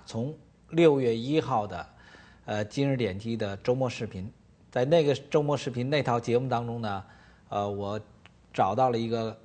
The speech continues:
整个在有关六四事件的前前后后的一个背景的视频，十几分钟。那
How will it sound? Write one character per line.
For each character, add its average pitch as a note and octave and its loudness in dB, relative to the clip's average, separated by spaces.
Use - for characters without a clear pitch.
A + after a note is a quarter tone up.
整 A2+ 2
个 C#3 2
在 B2+ 4
有 B2+ 6
关 G3 6
六 A3+ 4
四 D#3+ -2
事 C#3+ -6
件 C3 0
的 A2 -2
前 C3+ 0
前 C#3 -2
后 C3+ 2
后 A#2+ -2
的 G2+ -6
一 G2 -6
个 A2 -4
背 A#2+ 2
景 F2 -12
的 F2+ -10
视 - -6
频， G2 -14
十 - -6
几 A#2 -6
分 G#2+ -6
钟。 B2+ -4
那 C3 4